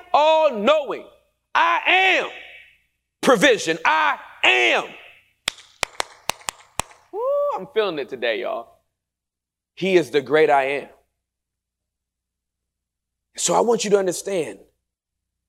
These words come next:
that you can be yourself. What self?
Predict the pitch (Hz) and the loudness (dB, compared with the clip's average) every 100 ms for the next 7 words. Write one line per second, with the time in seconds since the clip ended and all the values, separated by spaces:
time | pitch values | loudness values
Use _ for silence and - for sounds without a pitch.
0 | _ _ _ _ _ _ _ _ _ _ | _ _ _ _ _ _ _ _ _ _
1 | _ _ _ - - 220 147 123 196 185 | _ _ _ -14 -10 -8 -8 -6 -6 -6
2 | 185 - 107 - _ _ _ _ _ _ | -10 -14 -18 -20 _ _ _ _ _ _
3 | _ _ _ _ _ _ _ _ _ _ | _ _ _ _ _ _ _ _ _ _
4 | _ _ _ 240 233 208 127 - | _ _ _ -4 -2 0 -2 -6